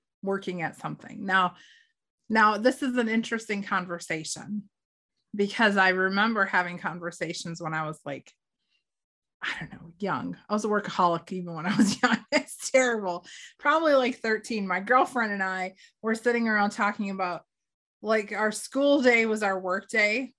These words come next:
you know, it was our eight to three or whatever. And we had our travel time too, but we also worked part-time jobs. Both of us babysat, you know, we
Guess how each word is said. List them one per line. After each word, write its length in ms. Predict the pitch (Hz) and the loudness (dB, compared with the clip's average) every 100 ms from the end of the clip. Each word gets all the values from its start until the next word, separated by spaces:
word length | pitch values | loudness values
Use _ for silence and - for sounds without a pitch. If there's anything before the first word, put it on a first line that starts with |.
| _ | _
you 100 | 196 | -10
know, 280 | 190 190 196 - _ _ - | -4 -4 -4 -8 _ _ -8
it 100 | 208 | -4
was 140 | 208 | -2
our 240 | 196 190 160 | 0 -2 0
eight 260 | 208 208 | 0 0
to 80 | - | -6
three 520 | 202 202 214 208 208 | -10 -4 -2 0 2
or 120 | 202 196 | 2 2
whatever. 760 | 190 190 190 196 190 190 190 190 | 2 2 2 4 4 2 -2 -6
And 160 | 196 | -6
we 120 | 196 220 | -4 -2
had 200 | 208 196 | -2 0
our 120 | 202 | -2
travel 480 | 202 196 190 190 190 | 2 2 2 0 -6
time 580 | - 185 185 180 190 196 | -2 0 0 -2 -4 -6
too, 600 | - 202 190 185 180 196 - - - _ - 196 175 170 | -2 0 2 2 0 -6 -14 -20 -20 _ -18 -16 -16 -2
but 200 | 233 220 | 2 2
we 100 | 226 | 4
also 400 | 208 214 - 226 | 4 4 2 -2
worked 540 | 202 185 170 175 - - | 0 0 -2 -4 -8 -6
part-time 480 | 196 165 - 180 | -2 -2 -4 -6
jobs. 420 | 202 220 214 208 196 | 2 4 4 4 0
Both 240 | 185 185 | 0 0
of 80 | 185 | -4
us 140 | 175 | -10
babysat, 840 | - 196 196 196 - 180 165 160 - 185 | -6 -2 0 -2 -2 2 2 2 -2 -10
you 140 | 185 | -8
know, 180 | 180 170 | -6 -6
we 420 | 170 175 170 170 | -6 -6 -6 -8